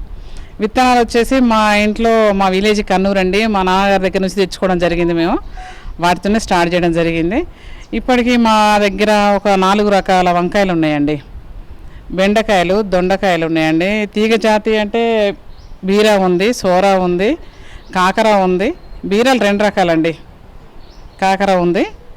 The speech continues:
దొండ ఉంది, పుదీనా ఉంది, పాలకూర, చుక్కకూర, క్యాప్సికమ్ ఉందండి, మిర్చి ఉంది. ఇవి మేము ఒక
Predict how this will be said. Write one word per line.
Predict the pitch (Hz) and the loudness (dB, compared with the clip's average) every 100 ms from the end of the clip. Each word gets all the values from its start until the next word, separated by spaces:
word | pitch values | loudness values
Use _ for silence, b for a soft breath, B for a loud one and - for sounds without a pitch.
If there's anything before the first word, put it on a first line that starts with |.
| - - - - - - - - | -20 -20 -20 -20 -20 -20 -20 -4
దొండ | 185 202 208 | 0 2 2
ఉంది, | 190 185 302 403 - - - - - - - | 2 0 -2 -6 -18 -20 -20 -20 -20 -20 -4
పుదీనా | 247 240 220 196 | 0 2 2 2
ఉంది, | 190 185 294 359 202 | 2 0 -4 -4 -2
పాలకూర, | 196 214 208 196 196 311 - - 202 | 0 0 0 0 2 0 -2 -10 -8
చుక్కకూర, | - 226 208 190 226 392 - - - - - 202 | -2 -2 0 0 0 -2 -8 -20 -20 -20 -12 -2
క్యాప్సికమ్ | 208 208 - 226 202 | -2 -2 -2 0 0
ఉందండి, | 185 180 208 415 - - - - - b b b - - | 2 0 0 -2 -6 -20 -20 -20 -20 b b b -12 -2
మిర్చి | 220 220 - 254 | -2 0 0 2
ఉంది. | 208 165 - - - - - - - - | 2 0 -2 -10 -20 -20 -20 -20 -12 -2
ఇవి | 254 269 294 | 2 4 4
మేము | 277 262 | 4 4
ఒక | 254 | 4